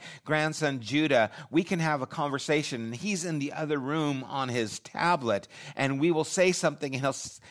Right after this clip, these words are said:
he'll come into the room, and he goes, "What do you mean?" It's like, "Where'd you come from? You were listening?" It's like, "He's listening to everything."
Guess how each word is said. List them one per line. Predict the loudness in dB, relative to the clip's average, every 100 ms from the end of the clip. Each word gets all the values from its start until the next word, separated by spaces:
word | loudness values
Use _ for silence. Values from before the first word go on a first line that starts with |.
| -2
he'll | 2
come | 4 2
into | 2
the | 0
room, | 0
and | 0
he |
goes, | -2 -2
"What | 0
do |
you | 2
mean?" | 4 4 2 -4 _ -20 -20 -8
It's | 0
like, | 2 2
"Where'd | -2 -2 -2 -2
you | -2 -2
come | 0 -2
from? | -4 -6 -4
You | 2
were | 2 6
listening?" | 4 4 2 4 4
It's | 4
like, | 4 2 2 -10 -12 -18 -4
"He's | -2 0
listening | -2 -4 -2 -2 2
to | 0 0 0
everything." | 2 4 2 0 -2 -2